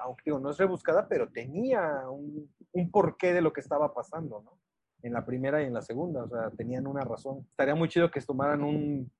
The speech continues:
algún, eh, ente o algún fenómeno conocido popularmente o mundialmente para que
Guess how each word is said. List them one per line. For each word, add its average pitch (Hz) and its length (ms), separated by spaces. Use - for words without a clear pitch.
algún, 147 800
eh, 120 320
ente 151 520
o 120 120
algún 123 340
fenómeno 131 760
conocido 165 720
popularmente 147 720
o - 20
mundialmente 131 760
para 104 400
que 104 280